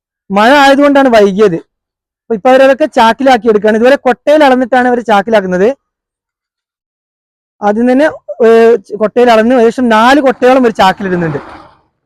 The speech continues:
ഇത് കൊണ്ടുപോകാനൊക്കെ എളുപ്പത്തിനാണ് ഇതുപോലെ ചെയ്യുന്നത്. നമ്മൾ മുന്നേ പറഞ്ഞിരുന്നു, ഒരു കൊട്ടയ്ക്ക് നമ്മൾ മുപ്പത്തഞ്ച് രൂപയ്ക്കാണ് ആട്ടിൻ കാഷ്ടം കൊടുക്കുന്നത്. ഏകദേശം മുഴുവനായിട്ടും കൊണ്ടുപോകാൻ, ഏഹ്, ഒരു മുഴുവനായിട്ടുള്ള കൂട്ടായിരുന്നു.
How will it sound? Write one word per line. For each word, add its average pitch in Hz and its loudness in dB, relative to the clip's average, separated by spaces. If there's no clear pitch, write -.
ഇത് 226 -12
കൊണ്ടുപോകാനൊക്കെ 247 0
എളുപ്പത്തിനാണ് 254 0
ഇതുപോലെ 226 0
ചെയ്യുന്നത്. 185 -2
നമ്മൾ 285 -2
മുന്നേ 262 0
പറഞ്ഞിരുന്നു, 269 0
ഒരു 247 2
കൊട്ടയ്ക്ക് 254 -2
നമ്മൾ 277 0
മുപ്പത്തഞ്ച് 254 -4
രൂപയ്ക്കാണ് 247 -2
ആട്ടിൻ 214 -4
കാഷ്ടം 226 -6
കൊടുക്കുന്നത്. 180 -2
ഏകദേശം 240 0
മുഴുവനായിട്ടും 269 0
കൊണ്ടുപോകാൻ, 240 0
ഏഹ്, 226 -4
ഒരു 233 -4
മുഴുവനായിട്ടുള്ള 247 0
കൂട്ടായിരുന്നു. 214 -2